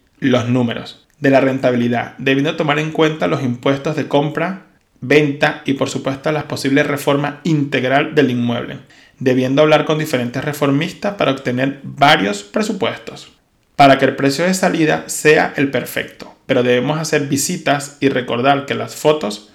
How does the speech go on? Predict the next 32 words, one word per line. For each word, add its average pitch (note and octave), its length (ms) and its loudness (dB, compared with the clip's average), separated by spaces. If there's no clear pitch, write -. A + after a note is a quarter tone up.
son D#3 340 0
una D#3+ 240 2
cosa, E3 460 -2
mientras C#3 640 0
que - 120 -2
la B2 120 0
minuciosa B2+ 520 -4
vista D#3+ 380 0
del E3 120 0
comprador D3+ 720 2
es C3+ 140 -2
la D#3 140 2
mejor C3+ 300 -2
forma D#3 420 2
de C#3+ 80 4
ver B2+ 120 0
los C3+ 160 0
puntos C#3 680 -4
claves, B2+ 600 2
donde B2 280 2
podrás B2 460 -2
ver D#3+ 220 4
si - 140 -2
hay C3 120 4
problemas C#3+ 480 2
estructurales D3 880 -2
y C3+ 140 2
así C3+ 260 -2
evitar D3+ 380 0
comprar C3+ 480 -2
problemas C#3 480 2
mayores D#3 560 0